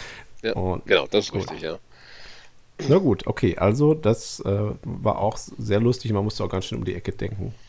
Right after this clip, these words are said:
Speaker 2: Super. Und, äh, letztes Szenario war dann, ähm, The Storm Breaks.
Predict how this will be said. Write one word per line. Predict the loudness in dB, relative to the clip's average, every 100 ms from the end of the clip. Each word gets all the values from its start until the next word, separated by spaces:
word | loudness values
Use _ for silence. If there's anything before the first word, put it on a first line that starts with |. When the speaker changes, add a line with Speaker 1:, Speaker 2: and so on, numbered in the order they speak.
| -10
Speaker 2:
Super. | -8 -4 -6 -6 -12 2
Und, | 6 6 6
äh, | 4 6
letztes | 4 2 -2
Szenario | 2 4 6 6 6 4
war | 4
dann, | 4 2 0 -8 -18 -20 -20 -20 -18 -18 -18 -12 -2
ähm, | 0 2 2 2
The | 0
Storm | 0 2 6 4 4
Breaks. | 2 0 -2 -8 -12 -14